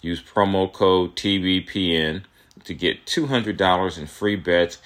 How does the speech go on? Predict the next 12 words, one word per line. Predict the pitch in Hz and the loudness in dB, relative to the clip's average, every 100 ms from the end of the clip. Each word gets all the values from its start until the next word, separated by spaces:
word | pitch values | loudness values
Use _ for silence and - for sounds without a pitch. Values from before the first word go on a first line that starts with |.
| - - | -20 -12
if | - - | -10 -2
your | 90 95 | 0 0
team | - 98 90 | 0 0 0
wins | 85 90 85 | 0 0 -2
when | 80 | -4
you | 82 | -6
place | - 95 - | -2 -2 -2
a | |
five | 78 85 82 80 | -4 -2 0 0
dollar | 82 85 | 0 0
bet | 73 82 78 | 0 0 0
event | 76 - - | -2 -4 -6